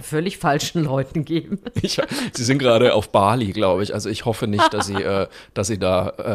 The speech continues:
Speaker 2: äh, so, so guten Internetempfang haben.
Speaker 1: Oh mein Gott, ich verstehe.
Speaker 2: Also wenn's euch genauso
Speaker 1: Nee.
Speaker 2: geht wie uns, äh, und ihr nicht so richtig die Zimmergärtner seid, dann schaut mal in diese Liste. Sag mal, was ich mich dabei gefragt habe,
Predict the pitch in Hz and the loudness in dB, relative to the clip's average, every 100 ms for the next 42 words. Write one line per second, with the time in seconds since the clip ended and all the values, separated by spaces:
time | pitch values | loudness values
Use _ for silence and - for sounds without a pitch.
0 | 90 - - 120 113 - 107 117 135 117 | -2 -6 -10 -2 -2 -2 -6 -2 -2 -2
1 | 113 104 101 85 90 98 - - - _ | -4 -4 -4 -6 -8 -12 -10 -12 -14 _
2 | - - - - - - 175 147 120 117 | -4 -4 -4 -20 -16 -4 0 0 -2 -8
3 | 113 - 147 139 147 131 110 - - 156 | -2 -2 -2 -4 -4 -6 -8 -18 2 2
4 | 180 190 170 - 180 165 170 165 165 147 | 4 4 4 6 6 8 6 6 4 4
5 | 143 139 147 147 - 127 131 139 131 175 | 6 6 6 2 4 6 6 2 0 0
6 | - 165 170 175 135 113 - - 120 113 | 0 0 0 -2 -4 -4 -8 -6 -4 -2
7 | 104 - - - 131 107 107 104 - 98 | -4 -8 -2 2 2 2 0 -4 -4 -6
8 | - 95 95 - - - - 117 123 131 | 0 0 0 -2 -16 -16 0 2 4 4
9 | 127 113 113 113 107 110 160 147 - 117 | 4 0 0 -2 0 0 -2 -4 -2 0
10 | 110 101 127 139 90 117 131 123 107 113 | 0 0 0 0 0 0 0 0 0 0
11 | 107 92 87 135 | -2 0 0 -4